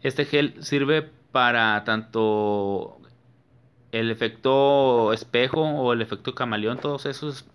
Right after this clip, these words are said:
efectos. Este gel es muy bueno para eso, porque la verdad tiene una consistencia como que está muy gruesecita y no es promoción, ¿eh? O sea, yo les digo porque a mí me gusta mucho.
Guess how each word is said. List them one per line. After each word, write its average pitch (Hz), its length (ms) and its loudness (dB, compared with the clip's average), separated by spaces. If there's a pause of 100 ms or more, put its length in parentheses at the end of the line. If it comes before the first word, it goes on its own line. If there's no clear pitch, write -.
(120)
efectos. 127 580 -6 (400)
Este 123 240 -2
gel 123 200 0
es 127 260 -6
muy 131 180 -2
bueno 135 300 -4
para 117 260 0
eso, 165 340 -6 (500)
porque 131 200 0
la 131 80 2
verdad 117 220 2
tiene 135 140 -2
una 143 120 -2
consistencia 135 540 -8
como 127 180 -6
que - 80 -18
está 113 220 -2
muy 127 260 -2
gruesecita 139 720 -4 (160)
y 120 140 -2
no 117 220 0
es - 500 -10
promoción, 117 560 -4
¿eh? 147 140 -6
O - 20 -8
sea, 104 240 -6
yo 107 200 -6
les 113 120 -4
digo 127 160 -4
porque 127 240 -8
a 110 40 0
mí 107 120 -6
me 110 100 -6
gusta 117 280 -8
mucho. 110 240 -10